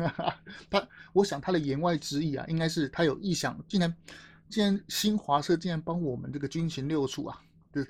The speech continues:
得到一些，哦，我们军情六处竟然得到新华社的免费宣传啊，真的是非常棒。意思就是说什么？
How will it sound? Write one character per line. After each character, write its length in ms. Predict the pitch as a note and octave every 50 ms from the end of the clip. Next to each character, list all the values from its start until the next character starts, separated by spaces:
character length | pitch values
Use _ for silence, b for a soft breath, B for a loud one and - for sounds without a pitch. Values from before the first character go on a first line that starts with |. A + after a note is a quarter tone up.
| -
得 180 | - D3 C#3 D#3
到 180 | F#3 F3 E3+ E3
一 80 | D#3
些， 140 | D#3 D#3+ D#3
哦， 140 | D#3 - A#2+
我 100 | B2 B2+
们 80 | C3 C#3+
军 160 | - F#3 F3
情 80 | D#3+ D#3
六 140 | E3+ D#3+
处 100 | D3+ E3
竟 200 | E3 D#3+ - D#3+
然 80 | D#3+ E3
得 160 | E3 C3 B2+ C3+
到 120 | D3+ D3
新 220 | C3+ - E3+ E3+
华 180 | D#3+ D3 B2+ -
社 140 | - D#3 D3
的 100 | B2+ A#2+
免 240 | C3+ C3+ A#2+ A2+ A#2
费 180 | - D3+ D3 D3
宣 260 | - - C3+ C#3+ C#3+
传 180 | - - - A#2+
啊， 60 | C#3 -
真 120 | - C#3+
的 60 | C3+
是 80 | C3 C3+
非 120 | C3 - -
常 120 | - A#2+ A#2
棒。 160 | - A#2 - B B B B B
意 100 | - F#3
思 100 | E3 -
就 120 | - E3
是 60 | D#3 C#3+
说 120 | D3 D3
什 100 | C3+ B2+
么？ 140 | A#2+ -